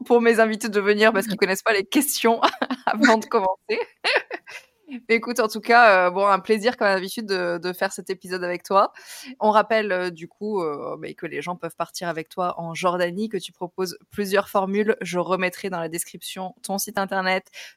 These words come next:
ton Instagram, voilà, qu'ils hésitent pas à te contacter, euh, parce que du coup, euh, tu connais tout le monde sur place, donc, euh, y a, y a pas m-, plus calé que toi pour, euh, pour organiser un voyage, euh, à nos compatriotes français. Est-ce que tu peux nous dire quelque chose avant la fin de ce podcast ?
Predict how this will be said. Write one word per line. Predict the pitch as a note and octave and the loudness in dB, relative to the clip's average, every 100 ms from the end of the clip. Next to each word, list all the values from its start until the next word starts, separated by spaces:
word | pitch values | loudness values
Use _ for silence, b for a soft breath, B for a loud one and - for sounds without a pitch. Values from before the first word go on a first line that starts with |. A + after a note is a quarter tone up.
| _ | _
ton | G#3 G3+ | -4 -2
Instagram, | F#3+ - F#3 F3 F3+ | -2 -2 0 2 2
voilà, | F3 D3+ | 0 -2
qu'ils | - F3 | -4 -8
hésitent | F3 E3+ - | -8 -8 0
pas | F#3+ F#3 - | 4 4 4
à | F3 | 2
te | - F3 | 2 -6
contacter, | - G3 F#3+ F3 - - F#3+ G#3+ b b b - | -6 -2 0 0 -2 0 0 0 b b b -4
euh, | E3 D3+ | 0 0
parce | D3 D#3 | -2 -8
que | - C#3 | -8 -16
du | C3 | -18
coup, | - G3+ F3 | -10 -4 -2
euh, | C#3+ - - | -2 -4 -12
tu | - | -4
connais | - G3 | 2 4
tout | F3+ A3 | 2 0
le | |
monde | G#3+ G3+ | 0 0
sur | D#3+ | -2
place, | D#3+ E3+ F3+ | 2 0 -2
donc, | D#3 - | -14 -12
euh, | D#3+ - | -10 -4
y | E3+ | 2
a, | F#3 - | 2 4
y | F#3 | 0
a | |
pas | - A3 | 4 4
m-, | G#3+ G3 F#3 - | 4 -2 -6 -2
plus | B3+ | 0
calé | B3 G#3+ A3+ | 4 2 2
que | G3+ | -2
toi | - G3+ - | -2 -4 -2
pour, | F#3 D#3 | -4 -2
euh, | C3+ - b b b b - | -4 -6 b b b b 2
pour | G3+ | 4
organiser | G3 F#3 F#3 G3+ | 4 2 -2 0
un | F#3+ | 2
voyage, | F3 E3+ F#3+ F3+ E3+ | 2 2 0 0 -4
euh, | D#3+ D3+ - - | -4 -6 -8 -2
à | F3+ | -2
nos | F3+ | -4
compatriotes | - F#3+ G3+ - F#3+ F#3 - | -10 -4 -4 -4 -8 -10 -12
français. | - F3 - - - _ b b _ b - | -14 -10 -10 -10 -16 _ b b _ b -2
Est-ce | G#3+ | 0
que | B3 | 0
tu | A#3+ | -4
peux | A#3 | -2
nous | G#3+ | -2
dire | G#3+ A#3 | 0 -2
quelque | G#3 G3+ | -2 -2
chose | - F3+ | -2 -2
avant | D#3+ D#3+ | -2 -2
la | E3+ | -2
fin | G3+ | -2
de | F#3+ | -6
ce | F3+ | -6
podcast ? | D#3+ - - - | -10 -12 -16 -18